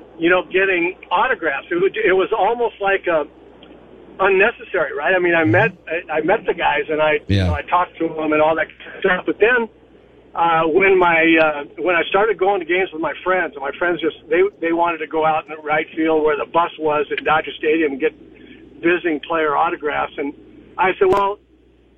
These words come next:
Speaker 1: come on, I can, I can <laughs> help with that." And we went out there, and the bus would be there, and I'd see guys like, um,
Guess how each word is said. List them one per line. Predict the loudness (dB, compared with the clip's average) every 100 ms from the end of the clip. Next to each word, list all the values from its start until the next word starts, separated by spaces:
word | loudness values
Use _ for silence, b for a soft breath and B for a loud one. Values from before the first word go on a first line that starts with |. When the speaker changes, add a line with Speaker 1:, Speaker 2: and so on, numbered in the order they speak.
| _ -20 -12
Speaker 1:
come | -4 -2
on, | 0
I | 0
can, | 2 0 0 -2
I | -2
can | 0 0
<laughs> |
help | 2 0 0
with | -4 -2
that." | -2 0 0 -2
And | -6 -8 -12 B B B
we | 4
went | 4 4
out | 2 0 -2
there, | -4 -2 -2 -2 _ _ _ -6
and | -2 0
the | 0
bus | 0 -2 -4
would | -6
be | -2
there, | 0 0 0
and | -2 -2
I'd | 0 -2 -4
see | -4 -4 -2
guys | -2 0 -2 -4
like, | -2 -2 -2 -2
um, | -2 -2 -6